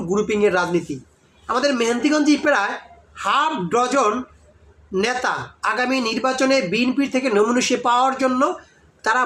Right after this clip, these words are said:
মাঠে চষে বেড়াচ্ছেন, কাজ করে যাচ্ছেন। এর ভিতরে অবশ্যই ভালো মানুষ আছে। সেই ভালো মানুষ চিনে জেনে বুঝে যদি দল কিংবা জনাব তারেক রহমান নমিনেশন এখন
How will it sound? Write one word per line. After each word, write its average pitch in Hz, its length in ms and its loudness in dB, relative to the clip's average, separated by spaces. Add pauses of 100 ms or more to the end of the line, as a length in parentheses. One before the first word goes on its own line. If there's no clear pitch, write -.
মাঠে 202 300 2
চষে 277 260 -2
বেড়াচ্ছেন, 254 420 0 (160)
কাজ 254 140 0 (100)
করে 240 180 2
যাচ্ছেন। 156 320 -6 (400)
এর 214 120 4
ভিতরে 277 280 0
অবশ্যই 269 340 0
ভালো 214 200 2
মানুষ 254 180 0 (100)
আছে। 247 140 -6 (460)
সেই 247 140 0 (100)
ভালো 226 240 2
মানুষ 269 180 0 (220)
চিনে 262 320 4 (200)
জেনে 247 260 2 (140)
বুঝে 220 280 0 (420)
যদি 240 160 2 (180)
দল 233 240 2 (120)
কিংবা 233 240 -2
জনাব 220 180 0 (100)
তারেক 262 220 0
রহমান 240 320 0 (420)
নমিনেশন 247 420 2 (100)
এখন 254 160 -2